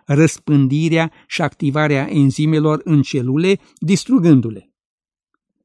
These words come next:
Alcoolul mărește și stresul oxidant prin radicalii liberi și mai are o, are o serie de acțiuni nocive cu care nu vreau să vă obosesc.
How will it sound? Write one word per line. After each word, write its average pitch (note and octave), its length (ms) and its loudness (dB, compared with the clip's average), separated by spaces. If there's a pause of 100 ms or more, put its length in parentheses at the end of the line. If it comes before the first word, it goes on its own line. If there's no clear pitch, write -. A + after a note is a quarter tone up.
(400)
Alcoolul F#3+ 720 4
mărește D#3 580 0
și F3+ 200 -2
stresul E3+ 600 -2
oxidant D#3 720 -4 (200)
prin D3 300 4
radicalii C#3+ 580 -2
liberi C#3+ 480 -4 (340)
și - 160 -2
mai G3+ 180 4
are F#3+ 140 2
o, F3 180 4
are E3+ 360 0
o D3+ 120 2
serie G3 340 0
de C#3 140 0
acțiuni F3 560 -2 (600)
nocive E3 720 0 (100)
cu - 140 -6
care D#3+ 360 -2
nu E3+ 200 0
vreau C3+ 380 -4
să D#3+ 240 -4
vă C#3+ 300 -4
obosesc. C#3+ 680 -4